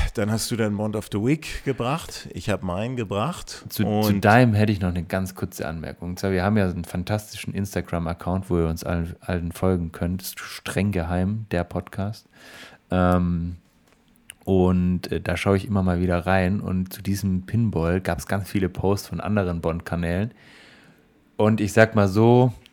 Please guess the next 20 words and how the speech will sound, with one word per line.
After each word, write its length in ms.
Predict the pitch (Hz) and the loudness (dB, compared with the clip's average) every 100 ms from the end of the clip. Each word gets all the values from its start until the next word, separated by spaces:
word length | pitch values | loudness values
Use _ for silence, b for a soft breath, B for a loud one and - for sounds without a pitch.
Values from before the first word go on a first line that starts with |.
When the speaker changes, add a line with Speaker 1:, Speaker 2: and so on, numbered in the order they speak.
| _ | _
Speaker 2:
die 80 | 107 | 2
Meinungen 680 | 101 98 117 120 113 107 98 | 6 8 8 8 8 6 4
gingen 260 | 101 104 | 4 2
sehr 360 | 92 101 104 90 | 6 10 10 10
weit 240 | 87 85 | 6 4
auseinander, 840 | 65 80 85 95 - 104 95 85 80 | 0 -4 -2 0 2 2 4 2 0
ob 180 | 90 | -2
das 200 | 98 90 | -4 -4
jetzt 100 | 92 | -2
Speaker 1:
Echt? 180 | 95 131 | -2 0
Speaker 2:
wirklich, 480 | 98 98 104 101 - | 0 2 2 0 -2
äh, 240 | - 90 - | -4 -4 -4
wirklich 400 | - 95 98 95 | -4 0 2 0
Speaker 1:
Ja. 60 | 90 92 | -4 -2
Speaker 2:
cool 200 | 107 117 | 4 6
ist 280 | 107 131 131 | 6 2 2
oder 240 | 98 95 92 | 2 4 2
ob 140 | - | 2
das, 240 | 95 90 92 b b b b b b | -2 -2 -8 b b b b b b
also 180 | - 101 | 0 2